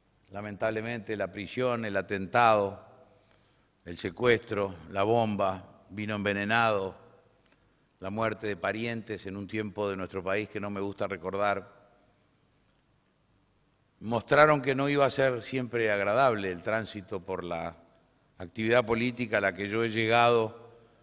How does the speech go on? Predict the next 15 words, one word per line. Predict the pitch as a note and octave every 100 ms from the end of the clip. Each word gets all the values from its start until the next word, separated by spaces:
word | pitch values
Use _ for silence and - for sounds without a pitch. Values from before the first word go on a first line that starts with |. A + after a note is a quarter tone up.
| _ _
un | A2
poco | G#2+ A#2+ B2
por | A2+
tradición, | G#2+ A2+ A2 G#2 - D3+ E3+ D#3+
pero | B2+ A2
sobre | F#2+ G#2 G2+
todo | - C3
por | A2 A2
opción | G2+ - B2 A#2
personal. | G2 G2 G#2+ C3 A2+ F#2+ F2+ - - _ _ _ _ _ _ _ _
Opción | F#2+ F2+ A#2+ A#2+
personal | G#2+ A2 A#2+ C3+
que | B2
puede | G#2+ A#2+ A#2+
ser | G#2+ B2+ B2+